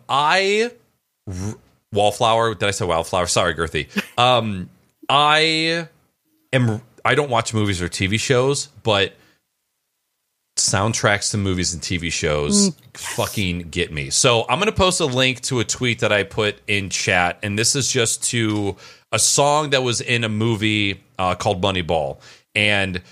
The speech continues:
Speaker 1: it's, like, an eleven minute track, and it's just one of, like, the greatest songs. I, I use it for meditation every once in a while, too, so highly recommended. Um, if anybody's seen Moneyball, it's, like, one of the greatest fucking movies ever.
Speaker 2: Yeah. Like, I, yeah, I, I'm always a big su-,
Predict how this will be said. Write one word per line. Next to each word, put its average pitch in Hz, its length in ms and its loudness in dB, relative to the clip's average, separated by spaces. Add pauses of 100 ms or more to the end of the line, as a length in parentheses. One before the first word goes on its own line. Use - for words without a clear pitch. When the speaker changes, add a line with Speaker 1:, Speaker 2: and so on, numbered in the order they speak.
(160)
Speaker 1:
it's, 120 140 0
like, 127 100 2
an 117 120 2
eleven 131 480 0
minute 151 240 -2
track, 127 560 -4
and 117 120 0
it's 107 100 -2
just 120 220 -2
one 113 140 0
of, 101 100 -4
like, 101 340 0 (640)
the 120 60 0
greatest 143 460 2
songs. 127 420 0
I, 107 180 0
I 90 120 -2
use 120 240 0
it 160 120 -2
for 123 140 -2
meditation 101 600 0
every 98 140 -2
once 101 220 -2
in 104 80 -2
a - 20 -2
while, 92 240 0
too, 98 360 -2
so 82 420 0 (260)
highly 127 200 2
recommended. 98 720 0
Um, 85 220 -2
if 82 120 -4
anybody's 135 340 2
seen 104 200 -2
Moneyball, 76 520 0
it's, - 160 -6
like, 69 160 -6 (180)
one 76 120 -6
of 67 80 -6
the 67 80 -10
greatest 65 300 -8
fucking 67 240 -12
movies 65 280 -10
ever. 62 160 -12
Speaker 2:
Yeah. - 160 -8 (540)
Like, 220 180 -6
I, 220 180 4
yeah, 202 240 2
I, 233 380 2
I'm 220 220 4
always 226 260 4
a 208 80 2
big 196 180 -4
su-, - 200 -8